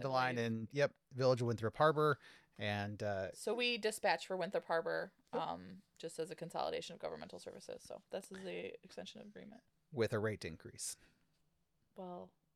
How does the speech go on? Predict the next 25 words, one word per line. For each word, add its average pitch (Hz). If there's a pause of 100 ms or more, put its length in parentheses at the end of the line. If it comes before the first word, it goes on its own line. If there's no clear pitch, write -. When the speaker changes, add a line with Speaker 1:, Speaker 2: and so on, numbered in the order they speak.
(120)
Speaker 2:
yeah, 226
because 185
we 196
gotta, 202 (220)
do 226
you 294
know, 339 (160)
Speaker 1:
We 175
Speaker 2:
do -
you 349
know 466
how 180
hard 254
it 269
is 247
to 208
find 208
dispatchers? 247
Speaker 1:
Yeah, 104 (100)
dispatchers 131
is 107
a, 101
a 101
very 104
tough -